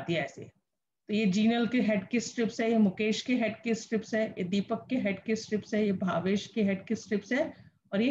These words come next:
हेमंत के head की strips है। ठीक है, अब उन्होंने क्या किया है, हाँ, the chart given below shows the length of strips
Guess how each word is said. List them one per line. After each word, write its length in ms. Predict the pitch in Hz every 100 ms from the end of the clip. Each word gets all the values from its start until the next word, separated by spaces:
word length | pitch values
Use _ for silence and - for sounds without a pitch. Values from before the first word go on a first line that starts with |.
| 240
हेमंत 480 | 220 220 226 226 -
के 80 | 269 320 - _ _
head 160 | 202 190 -
की 200 | 320 - - _
strips 440 | - - 220 - -
है। 80 | - - _ _ _ _
ठीक 140 | 254 330
है, 80 | 427 - - _ _ _ -
अब 80 |
उन्होंने 320 | 330 320 302 302
क्या 140 | 269 226
किया 160 | 240 233
है, 200 | 220 311 - - - - - _ _ _ _ _ _ _ _ _ _ _ -
हाँ, 320 | 180 165 - _ - _ _ - - - _ -
the 60 |
chart 360 | 214 240 247 247
given 240 | 254 269 262
below 160 | 285
shows 220 | 285 269 254
the 80 |
length 280 | 240 233 233
of 80 | 240 -
strips 280 | - 285